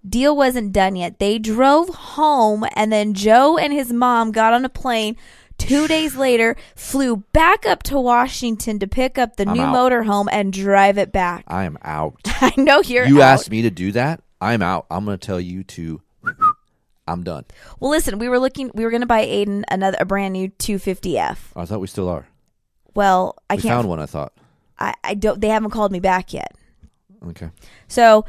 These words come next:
Speaker 1: there's only two in California. One is a, supposedly a,
Speaker 2: It's a
Speaker 1: uh,
Speaker 2: demo bike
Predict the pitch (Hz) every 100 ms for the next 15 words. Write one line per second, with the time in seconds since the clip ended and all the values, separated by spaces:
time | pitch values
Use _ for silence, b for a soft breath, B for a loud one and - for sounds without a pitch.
0 | b - 294 349 330 240 302 269 226 233
1 | 196 185 185 180 185 185 233 254 240 220
2 | - 208 202 196 - 233 214 220 196 202
3 | 190 196 190 180 175 180 - _ _ _
4 | _ _ _ _ _ - 165 147 107 123
5 | 127 127 113 107 104 104